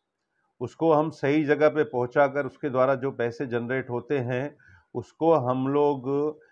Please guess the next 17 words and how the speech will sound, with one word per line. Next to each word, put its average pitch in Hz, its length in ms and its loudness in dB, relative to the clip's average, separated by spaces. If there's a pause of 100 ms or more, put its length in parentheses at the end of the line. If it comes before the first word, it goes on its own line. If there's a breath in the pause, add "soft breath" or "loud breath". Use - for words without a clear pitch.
(200 soft breath)
यहाँ 131 320 2
के 151 140 0
आसपास 143 720 4
के 143 220 -4
जो 131 220 -2
आदिवासी 123 640 2
गांव 127 360 2
हैं, 143 240 -8 (560)
जो 117 160 4
ऐसे 127 220 2
मध्यम 127 380 0
वर्गीय 131 380 0
हैं, 135 280 -4
जो 117 220 -2
गरीब 123 300 0 (120)
तबके 139 320 0
हैं, 143 300 -4